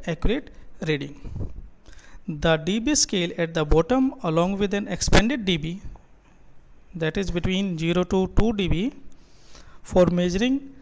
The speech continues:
V S W R directly in the D B. The input selector switch is provided for different inputs, crystal low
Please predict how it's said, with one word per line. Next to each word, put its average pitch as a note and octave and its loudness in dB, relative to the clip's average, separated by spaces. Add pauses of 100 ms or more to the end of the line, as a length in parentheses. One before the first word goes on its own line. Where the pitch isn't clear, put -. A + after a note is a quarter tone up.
(260)
V F#3 0
S A#3+ 0
W E3 0
R F#3+ 2
directly F3+ -4
in F3 -2
the A#3 0 (540)
D D3+ -4
B. D3 -14 (1120)
The F#3 -2
input A3+ -2
selector A3 -6
switch - -6
is A3+ 0
provided F3+ 2 (400)
for - 0
different C4+ -2 (2250)
inputs, - 4 (1600)
crystal A3+ 2
low A3+ 2